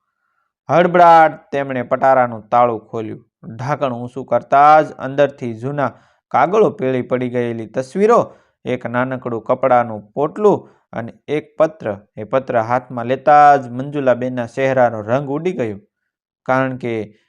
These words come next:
એ પત્ર નેહાનો નહોતો. એ પત્ર તો એ સમયનો હતો જ્યારે નેહા જન્મી પણ નહોતી અને મંજુલાબેન પોતે પણ એક મોટી ભૂલમાંથી પસાર થયા હતા.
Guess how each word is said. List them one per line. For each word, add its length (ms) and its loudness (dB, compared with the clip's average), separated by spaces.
એ 60 -8
પત્ર 440 2
નેહાનો 460 -2
નહોતો. 540 0
એ 60 -8
પત્ર 420 -2
તો 160 -6
એ 120 -2
સમયનો 520 -8
હતો 480 -10
જ્યારે 320 0
નેહા 340 -10
જન્મી 400 -4
પણ 200 -6
નહોતી 460 -16
અને 160 -10
મંજુલાબેન 640 -2
પોતે 300 -2
પણ 240 0
એક 220 -8
મોટી 280 -8
ભૂલમાંથી 880 -6
પસાર 360 0
થયા 360 -6
હતા. 260 -18